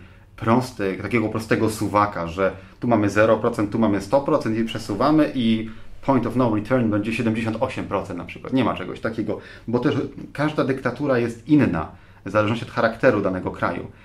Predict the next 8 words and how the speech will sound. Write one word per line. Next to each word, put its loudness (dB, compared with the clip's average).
I -4
teraz -2
na -2
przykład 0
Augusto 4
Pinochet 0
w -20
Chile, -8